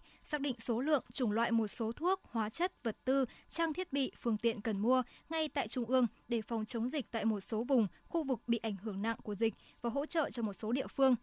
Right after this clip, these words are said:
đơn vị báo cáo Thủ tướng Chính phủ quyết định. Bên cạnh đó, chỉ đạo tổ chức mua sắm hàng hóa được giao thực hiện, phân bổ và quản lý sử dụng hàng hóa đúng mục đích, hiệu quả, đáp ứng kịp thời công tác phòng chống dịch.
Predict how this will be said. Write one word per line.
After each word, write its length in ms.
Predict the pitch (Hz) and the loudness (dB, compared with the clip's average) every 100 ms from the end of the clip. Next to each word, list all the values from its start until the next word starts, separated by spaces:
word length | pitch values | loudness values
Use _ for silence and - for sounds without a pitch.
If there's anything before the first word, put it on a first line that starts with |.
| - - | -4 -4
đơn 220 | 302 277 | -2 0
vị 220 | 262 - - | -2 -2 -2
báo 200 | 214 226 | -2 -2
cáo 240 | 233 220 | -2 -2
Thủ 200 | 311 214 | -2 -4
tướng 200 | 226 220 | -2 -2
Chính 200 | - 240 | 0 -2
phủ 260 | 330 269 185 - - | 2 0 0 -8 -6
quyết 120 | 294 | 0
định. 200 | 254 240 _ _ _ _ - | 0 0 _ _ _ _ -6
Bên 120 | 320 | -4
cạnh 120 | - | -2
đó, 260 | 240 220 233 | 0 0 -2
chỉ 180 | - 240 | -2 -4
đạo 200 | 214 - | -2 -4
tổ 200 | 240 196 | -4 -4
chức 240 | - 330 | -6 -2
mua 120 | 262 | -2
sắm 240 | 220 220 226 | 0 -4 -4
hàng 180 | 269 202 | -2 -2
hóa 220 | 214 208 | -2 -2
được 200 | 262 202 | -2 -2
giao 200 | 214 208 | -4 -4
thực 140 | 208 | -4
hiện, 220 | 220 233 - - - | 0 0 0 -14 -4
phân 180 | 349 330 | -2 2
bổ 200 | 285 208 | 2 2
và 140 | 202 | 0
quản 220 | 202 220 196 | -2 -2 0
lý 200 | 208 240 | -2 -2
sử 200 | 277 196 | -2 0
dụng 180 | 226 | 0
hàng 180 | 208 220 | 0 -2
hóa 240 | 196 202 220 | -2 -2 0
đúng 200 | 226 269 | 2 0
mục 180 | 247 | 0
đích, 140 | 262 330 _ | -2 -4 _
hiệu 180 | 240 - | -2 0
quả, 280 | - 226 202 - - | 4 4 2 -6 -4
đáp 140 | 330 | -2
ứng 220 | - 254 247 | 2 2 2
kịp 160 | 311 - | 0 -2
thời 240 | 240 208 | -2 -2
công 240 | - 220 | 0 -2
tác 200 | 202 294 | 0 -4
phòng 200 | - 226 | -2 -4
chống 200 | 190 208 | -4 -4
dịch. 180 | 233 269 | 0 -2